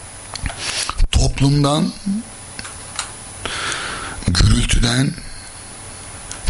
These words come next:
çokluktan insanın kendisine kaçması yerine tam tersine insanın kendisinden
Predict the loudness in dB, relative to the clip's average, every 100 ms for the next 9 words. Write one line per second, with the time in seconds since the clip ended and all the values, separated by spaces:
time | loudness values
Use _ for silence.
0 | 4 6 4 6 4 4 2 4 4 2
1 | 0 -6 -10 -12 -12 -8 2 4 4 2
2 | 4 4 4 4 2 2 2 2 2 2
3 | 4 4 2 0 -2 -10 -16 -16 -16 -14
4 | -12 -12 -12 -8 0 2 4 2 2 4
5 | 4 2 4 2 2 -4 -16 -18 -16 -2
6 | 2 4 4 4 4 2 -2 -6 -12 -14
7 | -12 -10 0 0 2 4 4 4 2 2
8 | 2 2 4 4 4 4 4 4 2 4
9 | 4 4 4 4 4 4 4 2